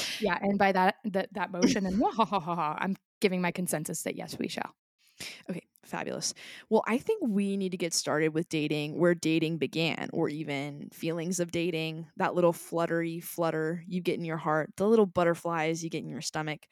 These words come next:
Speaker 1: Yeah,
Speaker 2: Hannah, I need
Speaker 1: dude.
Speaker 2: to know when and where you were when you were like, <gasps> "Oh my God, I'm feeling the love in my heart. I like this person, and I want to, to do more than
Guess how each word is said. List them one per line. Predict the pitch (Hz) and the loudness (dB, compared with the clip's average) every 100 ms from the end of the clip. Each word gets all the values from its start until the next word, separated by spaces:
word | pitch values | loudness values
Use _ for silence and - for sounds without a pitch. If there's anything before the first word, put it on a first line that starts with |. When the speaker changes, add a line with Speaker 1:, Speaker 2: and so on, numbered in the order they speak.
| - - - _ | -20 -20 -20 _
Speaker 1:
Yeah, | 196 202 | 4 6
Speaker 2:
Hannah, | |
I | 196 | 8
need | 196 | 6
Speaker 1:
dude. | 196 | 6
Speaker 2:
to | 240 | 4
know | 180 170 160 | 4 4 4
when | 175 175 185 175 165 | 0 0 0 0 -2
and | - 175 | -2 -2
where | 160 131 | -2 0
you | 165 165 | 0 0
were | 131 123 117 | 0 0 -2
when | 165 175 | -2 -2
you | |
were | 160 | 0
like, | 156 151 165 | 2 0 0
<gasps> | 294 381 339 - _ _ _ _ | -2 0 -2 -8 _ _ _ _
"Oh | 175 | -2
my | 180 | 0
God, | 175 170 160 | 0 -2 -2
I'm | 170 | -4
feeling | 170 - 180 | -4 0 2
the | 175 | 4
love | 180 | 4
in | 170 | 4
my | 165 | 0
heart. | 165 165 160 - | -2 0 -2 -2
I | 180 | -2
like | 175 170 - | 0 0 0
this | 175 | -6
person, | - 175 175 175 165 180 - | -2 -2 -2 -2 -2 -6 -6
and | 170 170 165 160 - _ | -2 0 0 -2 -8 _
I | - 175 | 4 4
want | 175 165 | 4 2
to, | - 175 - - | 2 0 -4 -2
to | - | 0
do | 170 175 | 4 4
more | 175 160 160 | 4 4 4
than | 156 151 | 2 -2